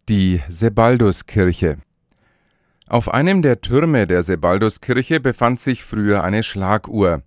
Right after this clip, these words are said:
deren Zifferblatt bis zu sechzehn Stunden zeigte. Damit wurde nach der sogenannten großen nürnbergischen Uhr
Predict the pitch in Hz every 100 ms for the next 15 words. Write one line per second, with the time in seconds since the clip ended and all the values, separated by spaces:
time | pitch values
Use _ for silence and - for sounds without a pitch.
0 | _ _ - 85 85 82 78 - 151 113
1 | 95 101 104 - 143 156 - - 127 98
2 | 92 - - 113 117 - 104 101 101 90
3 | 98 85 - 87 73 _ _ _ _ _
4 | - 87 107 170 - 101 120 143 160 120
5 | 110 - 104 87 98 117 117 98 98 95
6 | 104 92 - _ _ 85 92 127 - 110
7 | 95 71 90 101 107 98 87 85 87 -
8 | 104 - 120 127 101